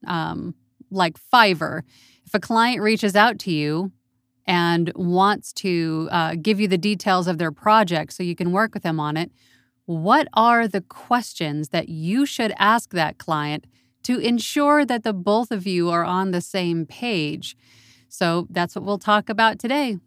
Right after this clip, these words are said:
So let's get started. Oh, and by the way, this weekend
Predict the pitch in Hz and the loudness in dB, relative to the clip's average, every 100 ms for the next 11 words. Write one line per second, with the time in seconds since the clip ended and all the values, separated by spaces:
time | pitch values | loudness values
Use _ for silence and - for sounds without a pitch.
0 | _ - 170 180 - 220 - 254 285 240 | _ -8 -6 -4 -4 -8 -6 0 0 2
1 | 214 - _ _ _ 247 277 - 220 190 | -2 -6 _ _ _ 4 4 4 2 4
2 | 170 202 262 220 185 180 196 240 170 147 | 6 6 6 2 2 2 2 2 0 -2
3 | 147 190 202 185 175 277 302 226 196 233 | -4 -6 -8 -4 0 2 0 -4 -2 2
4 | 277 - 175 151 147 151 160 | 0 2 0 0 -2 -2 -4